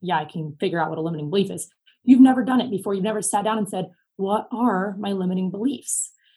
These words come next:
So if you head to my website, next level confident dot com, I actually have a free module there that's called How to Overcome Your Limiting Beliefs, where you'll get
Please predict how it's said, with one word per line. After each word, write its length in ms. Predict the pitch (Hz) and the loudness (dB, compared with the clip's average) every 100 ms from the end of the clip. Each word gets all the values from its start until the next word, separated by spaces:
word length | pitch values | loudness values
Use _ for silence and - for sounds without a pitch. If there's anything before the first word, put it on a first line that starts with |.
| _ | _
So 440 | - 240 202 196 - | -6 2 2 2 0
if 160 | 247 | -6
you 120 | 220 196 | -2 0
head 160 | 208 | 0
to 60 | 233 | 0
my 100 | 254 | -2
website, 680 | 208 180 180 190 180 180 226 | 0 0 0 -2 -4 -4 -4
next 320 | 180 175 - | -4 -4 -6
level 180 | 190 190 | -6 -4
confident 380 | 190 185 202 | -4 -2 -2
dot 200 | 196 190 | -4 -6
com, 360 | - 180 175 185 - _ - | -4 -4 -4 -6 -12 _ -2
I 60 | 202 | 0
actually 280 | 202 233 | 2 2
have 100 | 202 | 2
a 60 | - - | -2 -6
free 200 | 208 214 | -2 0
module 560 | 180 175 185 214 202 | 0 -2 -4 -2 -2
there 200 | 196 208 | -2 -4
that's 220 | 196 190 | -4 -8
called 300 | - 180 170 170 | -4 0 0 -4
How 320 | - 190 175 | -6 -4 -2
to 200 | 208 - | -4 -2
Overcome 580 | 185 180 - 180 175 185 | -4 -4 -6 -4 -2 -2
Your 100 | 170 | -2
Limiting 280 | 175 175 | -2 -4
Beliefs, 540 | 175 165 180 240 - - - _ | -6 -6 -6 -6 -10 -12 -20 _
where 140 | - 196 | -2 0
you'll 220 | 185 185 | 0 0
get 340 | 175 180 170 | -2 -4 -4